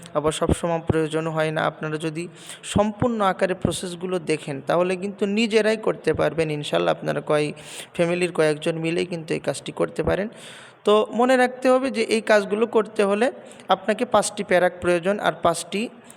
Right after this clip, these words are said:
হাঁড়ি অথবা কলস ঢাকন সহ প্রয়োজন। পরবর্তীতে সূরা জিনের পাঁচ আয়াত লিখবেন, লেখার পরে একটা কাগজ ওই প্যারাকের সাথে কস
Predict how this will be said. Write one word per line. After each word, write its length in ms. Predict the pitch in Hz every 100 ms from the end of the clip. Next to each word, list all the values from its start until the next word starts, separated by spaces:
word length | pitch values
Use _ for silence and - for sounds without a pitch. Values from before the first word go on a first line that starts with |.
| -
হাঁড়ি 440 | - 165 170 175 -
অথবা 320 | 165 165 165
কলস 560 | 165 165 160 156 - 156
ঢাকন 340 | 151 147 160
সহ 300 | 151 151 151
প্রয়োজন। 480 | 151 156 151 147 165 - - - -
পরবর্তীতে 640 | 185 185 185 185 175 185
সূরা 480 | - 180 175 175 175 - - - 143
জিনের 340 | - 185 196
পাঁচ 340 | 190 180 175 -
আয়াত 280 | 175 170 170 170
লিখবেন, 460 | - 160 156 180 180
লেখার 320 | 160 151 160
পরে 220 | 160 156
একটা 220 | 156 - 156
কাগজ 320 | 151 147 151 - - - -
ওই 100 | 156
প্যারাকের 360 | 165 160 160 165
সাথে 440 | - 151 160 165 -
কস 200 | 160